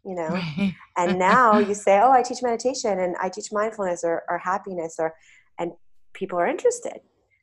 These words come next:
Speaker 1: So
Speaker 2: Right.
Speaker 1: I think that, that we're moving towards a post-materialistic phase.
Speaker 2: Okay. Can we back up for one minute? Because I
Speaker 1: Of
Speaker 2: just want you
Speaker 1: course.
Speaker 2: to explain your vision of mindfulness and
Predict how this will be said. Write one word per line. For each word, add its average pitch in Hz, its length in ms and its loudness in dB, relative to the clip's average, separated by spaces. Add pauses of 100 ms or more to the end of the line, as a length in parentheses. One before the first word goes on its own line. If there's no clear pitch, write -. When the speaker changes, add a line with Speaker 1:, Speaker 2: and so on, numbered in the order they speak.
Speaker 1:
So 180 140 -6
Speaker 2:
Right. 185 200 2
Speaker 1:
I 226 120 0
think 294 360 -8
that, 220 300 0
that 185 200 0
we're 190 160 0
moving 202 680 0
towards 185 380 -4
a 175 60 -2
post-materialistic 160 1400 -8 (1400)
phase. 208 540 -6 (380)
Speaker 2:
Okay. 180 260 -2 (320)
Can 262 140 0
we 277 100 4
back 311 240 2
up 233 140 4
for 226 160 0
one 214 260 4
minute? 202 260 0
Because 175 800 -2 (300)
I 196 60 0
Speaker 1:
Of 196 60 0
Speaker 2:
just 226 160 0
want 254 240 6
you 240 100 2
Speaker 1:
course. - 80 -6
Speaker 2:
to 226 140 4
explain 185 880 0 (1080)
your 202 380 6
vision 180 540 0
of 165 200 -2
mindfulness 170 840 -2
and 151 640 -6